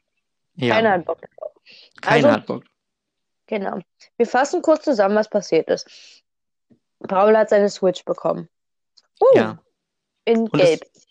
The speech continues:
Speaker 1: in, in Gelb. Und ist süchtig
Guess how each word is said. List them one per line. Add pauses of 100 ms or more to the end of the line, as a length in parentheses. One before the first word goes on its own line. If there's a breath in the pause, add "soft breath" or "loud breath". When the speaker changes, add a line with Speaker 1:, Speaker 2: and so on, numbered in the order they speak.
(600)
Speaker 1:
in,
in
Gelb. (400 soft breath)
Und
ist
süchtig